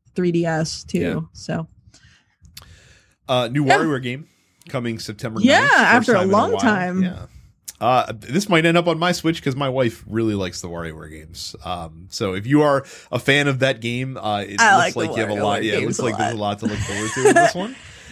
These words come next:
Speaker 2: Um, Carrie, I'm sure you were very excited getting to see a lot of, uh, a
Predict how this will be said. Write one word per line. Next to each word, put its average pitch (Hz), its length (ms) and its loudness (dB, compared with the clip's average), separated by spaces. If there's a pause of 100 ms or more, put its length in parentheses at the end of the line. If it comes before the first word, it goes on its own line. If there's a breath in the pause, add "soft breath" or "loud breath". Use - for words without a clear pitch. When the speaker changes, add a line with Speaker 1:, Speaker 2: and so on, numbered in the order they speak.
(280 loud breath)
Speaker 2:
Um, 127 360 0
Carrie, 151 200 2
I'm 147 80 0
sure 147 160 -2
you 131 120 4
were 135 60 2
very 127 140 2
excited 123 340 0
getting 110 240 0
to 107 60 -2
see 107 320 0
a 95 100 -2
lot 101 300 2
of, 101 320 -2
uh, 90 360 -4
a 90 40 -12